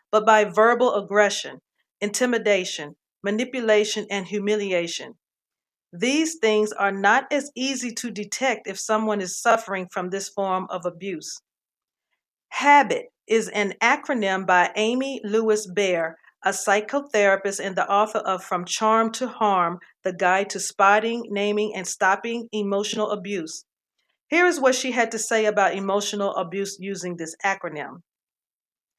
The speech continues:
habit. H is for hope. Victims are hooked on hope that their relationships will get better even though there is no evidence of lasting improvements. Conversely,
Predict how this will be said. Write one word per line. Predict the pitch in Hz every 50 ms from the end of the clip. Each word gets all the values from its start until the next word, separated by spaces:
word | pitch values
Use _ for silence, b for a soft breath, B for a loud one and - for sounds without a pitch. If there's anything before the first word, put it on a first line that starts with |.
| _ _
habit. | - 247 240 220 190 170 139 - - - - _ _ _ _ _ _ _ _ _ _ _ _ _ _ _ _ _ _ _ _ _ _ _ _ _ _
H | 208 233 254 277 277 - -
is | - 240 226 -
for | - - 202
hope. | 185 - - 214 202 170 - - - - _ _ _ _ _ _ _ _ _ _ _ _ _ _ _ _ _ _ _
Victims | - 175 160 247 294 294 294 339 339 339 330
are | - - 311 294 -
hooked | - - - 262 254 262 254 - -
on | 214 208 202
hope | 190 175 - - 240 233 202 - - -
that | 202 190 185
their | 202 202 196
relationships | 190 190 185 185 190 214 277 277 - 277 247 - - - 202 180 - -
will | - 185
get | 170 196 185 180 170 170
better | 196 214 226 214 185 175 170
even | 208 233 240 240 269 269 247
though | 202 214 208 202
there | 202 185 196 196 196
is | 190 180 170
no | 175 185 196 214 220 -
evidence | 226 220 208 202 196 202 196 196 -
of | 175 175 170
lasting | 185 185 190 196 196 196 - 202 185
improvements. | - 180 180 - - 208 196 190 170 170 160 147 143 - - - _ _ _ _ _ _ _ _ _ _ _
Conversely, | - 220 196 180 170 214 226 254 285 285 - - 220 202 190 185 185 185 -